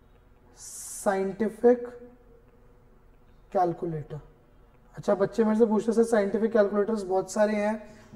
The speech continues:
Market में, हमें कौन सा यूज़ करना चाहिए?" guys, पहले जब हमारे exams offline mode में होते थे, तब आईएफओ, आईआई दोनों check करते थे exam centers पे कि आप वही model लेके आए हो जो हमने अलाउ करा है। लेकिन अब online exam है,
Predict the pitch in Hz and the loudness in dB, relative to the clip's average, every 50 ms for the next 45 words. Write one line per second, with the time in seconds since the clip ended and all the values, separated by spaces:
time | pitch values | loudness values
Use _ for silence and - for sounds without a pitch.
0 | - 190 190 185 185 - 202 185 196 214 214 208 202 202 208 208 214 214 208 196 | 0 0 0 2 0 -2 -6 -4 -2 -2 -2 -2 -2 -4 -2 -2 0 -2 -2 -2
1 | 214 214 214 196 - 220 202 202 196 190 - 220 208 190 202 202 214 220 - - | -4 -4 -4 -4 -4 -4 -4 -4 -4 -6 -4 -4 0 2 4 4 4 2 -2 -6
2 | - - - - - - - - - - - 220 208 202 220 233 233 240 247 233 | -14 -18 -20 -20 -20 -20 -20 -20 -10 -2 2 4 6 6 6 6 8 8 6 6
3 | 240 226 220 214 220 226 233 226 - - 196 202 202 208 214 220 226 220 - - | 6 4 4 4 6 6 4 4 4 2 0 2 4 4 4 2 0 -2 -4 -8
4 | - - - - - - - - 214 190 180 - - 226 226 233 233 226 226 220 | -14 -16 -20 -20 -20 -16 -4 2 4 4 4 4 2 2 4 6 6 6 4 2
5 | 214 208 226 214 202 208 208 190 214 214 226 226 - - - - - - - 208 | 2 0 0 0 0 0 -2 -2 -2 -2 -4 -4 -8 -14 -20 -20 -10 -4 -2 -2
6 | 233 220 190 190 196 196 208 214 214 - 240 226 226 233 214 202 196 196 202 208 | 0 0 2 4 4 4 4 2 2 4 6 6 8 8 8 6 6 6 4 2
7 | 220 214 208 208 214 226 226 - - 233 226 233 - - 220 214 - 220 214 220 | 2 2 0 0 -2 -2 -2 0 2 2 2 2 2 0 0 2 0 -2 0 2
8 | 226 220 185 - 208 202 202 208 202 - 208 196 190 - 214 208 202 - - 214 | 2 2 2 0 0 0 0 -2 -2 -2 -2 -2 0 0 0 0 0 0 0 0
9 | 220 214 - - - - - - - - 208 208 202 175 170 185 190 196 214 233 | 0 -2 -4 -10 -20 -20 -20 -12 -2 4 4 6 4 4 4 6 6 8 8 8
10 | 226 226 208 202 208 214 214 208 208 202 208 220 208 196 202 214 220 202 220 208 | 6 6 6 4 4 2 2 2 0 0 4 4 6 6 6 4 2 0 0 0
11 | 208 208 208 208 202 196 190 190 190 196 175 175 165 170 175 185 185 226 233 233 | 0 0 2 4 4 4 4 4 2 0 0 0 0 0 0 0 2 2 2 2
12 | 233 240 226 202 190 185 196 214 220 226 226 214 - 220 214 208 214 233 233 - | 0 -2 -2 -2 0 0 0 0 2 0 0 0 -2 -2 -2 0 0 -2 -2 -4